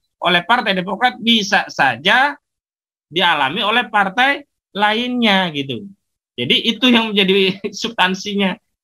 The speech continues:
Saya sayangnya gitu loh, kok partai-partai lain tidak ada yang bersuara. Karena saya juga tahu, khawatir juga mereka digituin gitu. Tapi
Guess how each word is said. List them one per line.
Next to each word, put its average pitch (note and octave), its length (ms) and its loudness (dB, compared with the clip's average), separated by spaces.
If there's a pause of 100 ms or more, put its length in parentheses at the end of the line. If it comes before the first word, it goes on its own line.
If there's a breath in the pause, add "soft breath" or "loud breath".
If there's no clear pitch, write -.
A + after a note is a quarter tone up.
Saya A3+ 400 2
sayangnya B3 720 0
gitu G3+ 180 -2
loh, G3+ 140 -2
kok - 240 -6
partai-partai F#3+ 600 2
lain F#3 280 0
tidak D#3+ 320 0
ada - 80 2
yang C#3 80 -4
bersuara. C#3+ 580 -2
Karena C3 140 2
saya G3 160 2
juga C#3+ 240 -4
tahu, F#3+ 240 2
khawatir B2 400 -2
juga F#3 160 2
mereka D#3 320 0
digituin D3+ 480 0 (100)
gitu. B2 100 -12 (220)
Tapi - 380 0